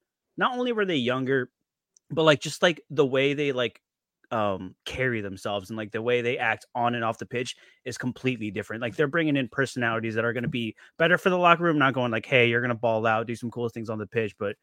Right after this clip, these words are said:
you're completely destroying the locker room." And I think a lot of teams are starting to focus on that this year.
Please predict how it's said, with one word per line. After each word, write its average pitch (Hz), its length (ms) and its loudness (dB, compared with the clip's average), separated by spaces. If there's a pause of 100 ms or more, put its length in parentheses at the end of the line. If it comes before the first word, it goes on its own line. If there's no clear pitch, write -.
(240)
you're 120 120 2
completely 117 400 -6
destroying 113 400 -4
the 101 80 -4
locker 101 320 -2
room." 98 120 -6
And 104 80 -6
I 110 60 0
think 131 140 -2
a 127 40 4
lot 117 320 4
of 117 60 -2
teams 117 240 -8
are 110 60 -4
starting 110 280 0
to - 60 -18
focus 104 300 -6
on 135 140 0
that 147 140 0
this 165 220 -4
year. 202 220 2